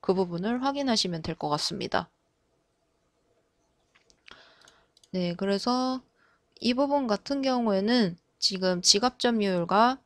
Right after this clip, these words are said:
그리고 고객 구매력이 어떻게 되는지 보고 있는데요. 이, 이 부분을 보시게 되시면 지금 고객 세분화에 따라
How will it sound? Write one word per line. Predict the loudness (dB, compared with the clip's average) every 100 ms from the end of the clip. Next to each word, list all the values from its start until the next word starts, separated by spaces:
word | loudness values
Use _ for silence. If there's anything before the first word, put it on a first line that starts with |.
| _ _ _ _ -12
그리고 | -6 -4 0 0 0 -4 _ _ _ _ _ _ _ _ 0
고객 | 4 4 4 0
구매력이 | 0 2 2 0 -2 -8 -8 -4
어떻게 | -4 -2 0
되는지 | 0 -2 -2 -4 -2 -2
보고 | -2 -2 -2
있는데요. | -4 -6 -2 4 2 2 _ -20 -20 -20 _
이, | -4 -2 0 0 0 -4 _ _ _ _ _ _ _ _ _ _ _ _
이 | -4
부분을 | 0 2 2 2 2 2 2
보시게 | 2 2 2 2
되시면 | 2 0 2 4 2 2 _ _
지금 | 2 2 4 2 2 -4 _ _ _ _ _ _ _ _ _ _ _ _ _ -4
고객 | 0 4 4 4
세분화에 | 4 4 4 2 2 2
따라 | 0 2 4 4 2